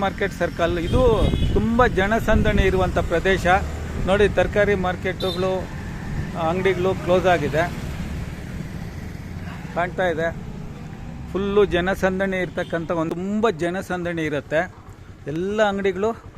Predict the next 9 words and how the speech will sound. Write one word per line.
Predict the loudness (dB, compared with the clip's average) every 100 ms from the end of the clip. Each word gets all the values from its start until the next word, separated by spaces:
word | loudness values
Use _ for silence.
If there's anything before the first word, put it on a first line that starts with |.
| -18 -18 -6
ಕ್ಲೋಸ್ | -2 0 0
ಆಗಿದೆ, | -2 -6 -12 -16 -18 -18 -18 -18 -18 -18 -18 -18 -18 -18 -14 -8
ಕಾಣ್ತಾ | -6 -4 -6
ಇದೆ. | -6 -8
ಎಲ್ಲ | -6 -6 -6
ಬೀಗುಗಳು | -8 -8 -6 -8
ಹಾಕಿರುವಂಥದ್ದು | -8 -10 -10 -10 -12 -10
ಕಾಣ್ತಾ | -10 -8 -8
ಇದೆ. | -8